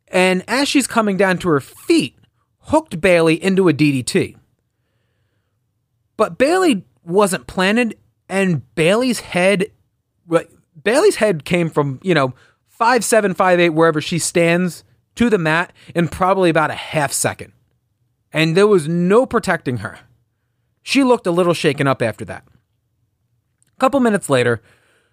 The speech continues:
uh, they were doing a, an off-the-rope spot, and Kairi Sane ducks, and Bayley just up and hits her with a, with a kn-, it was either a knee or a kick right to the face. And Kairi Sane didn't look like she blocked that either.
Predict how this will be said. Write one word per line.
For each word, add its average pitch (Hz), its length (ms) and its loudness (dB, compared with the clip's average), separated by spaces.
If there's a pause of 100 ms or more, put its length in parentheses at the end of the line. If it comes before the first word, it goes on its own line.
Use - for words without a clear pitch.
(260)
uh, 143 220 2
they 185 180 0
were 170 80 4
doing 185 240 2
a, 165 140 2
an 156 160 0
off-the-rope 156 560 0
spot, - 460 -2 (540)
and 135 240 0
Kairi 196 280 0
Sane 156 480 0 (640)
ducks, - 500 -2 (320)
and 151 200 -2
Bayley 165 300 2
just 139 280 0 (380)
up 196 220 -2
and 135 280 -2 (100)
hits - 320 -6
her 156 120 4
with 143 180 0
a, 127 200 0
with 147 220 0
a 131 60 0
kn-, 143 720 -4
it 170 80 0
was 170 140 2
either 170 200 2
a 143 40 0
knee 170 380 -2
or 190 120 0
a 117 60 -8
kick - 460 -6 (520)
right 190 400 -4
to 165 80 0
the 135 100 -2
face. 110 400 -6
And 170 400 -4 (220)
Kairi 262 260 0
Sane 208 240 0
didn't 190 160 0
look 185 160 -4
like 170 140 0
she 196 200 -4
blocked 151 600 -4
that 139 200 0
either. 90 280 -14